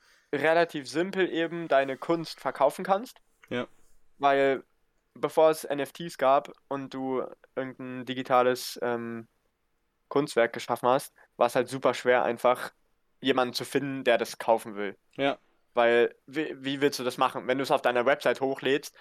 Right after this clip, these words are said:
Speaker 1: dann kann man es einfach Datei speichern, unter, sich runterladen. Da brauchst du es nicht zu kaufen.
Speaker 2: Richtig, aber ich, also
Speaker 1: Und jetzt eben ist halt,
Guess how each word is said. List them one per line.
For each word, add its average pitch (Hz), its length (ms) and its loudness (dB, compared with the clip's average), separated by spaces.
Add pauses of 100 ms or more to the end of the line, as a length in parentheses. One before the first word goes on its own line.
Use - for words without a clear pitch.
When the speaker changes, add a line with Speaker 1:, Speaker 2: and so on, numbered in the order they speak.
(180)
Speaker 1:
dann 127 140 -4
kann 147 120 -2
man 135 120 2
es 131 80 0
einfach 127 280 2
Datei 127 340 2
speichern, 120 400 0
unter, 123 500 0 (500)
sich - 160 -10
runterladen. 107 460 2 (200)
Da 113 120 2
brauchst 113 320 0
du 120 60 -12
es - 80 -16
nicht 113 220 -12
zu - 60 -14
kaufen. 117 380 0 (880)
Speaker 2:
Richtig, 139 240 0
aber 127 140 2
ich, - 180 -6
also 127 300 2 (180)
Speaker 1:
Und 127 220 -4 (180)
jetzt 131 220 2
eben 151 240 4
ist - 200 2
halt, 143 220 2